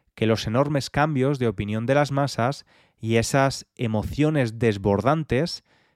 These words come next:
que se pueden abrir y cerrar como un grifo eran un efecto de la hipnosis que producen la prensa y la radio.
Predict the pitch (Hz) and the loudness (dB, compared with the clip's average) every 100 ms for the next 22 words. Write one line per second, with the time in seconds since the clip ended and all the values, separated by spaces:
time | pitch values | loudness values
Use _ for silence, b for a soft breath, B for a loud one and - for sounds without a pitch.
0 | _ - 107 98 110 110 110 107 104 - | _ -10 -8 -2 2 4 4 0 -6 -12
1 | - 101 113 127 - - 113 92 104 113 | -10 -2 0 0 -2 -10 -10 -4 0 2
2 | 123 - b b b - 101 113 135 135 | 2 0 b b b -8 -2 -2 0 0
3 | 151 - 117 151 _ _ _ _ _ - | 0 -2 -6 -8 _ _ _ _ _ -4
4 | 131 175 180 160 147 139 - 139 139 - | 0 2 2 0 0 -2 0 0 0 -4
5 | 123 135 127 117 113 - 123 - 117 101 | 0 2 2 2 -2 -2 -4 -4 -4 -2
6 | 104 104 107 - 127 131 b b b - | 0 0 0 -2 -2 -4 b b b -4
7 | 117 139 - 117 117 - 123 - _ 139 | 2 2 2 -4 -6 -6 -8 -8 _ -6
8 | 117 101 95 90 - | -4 -2 -4 -6 -10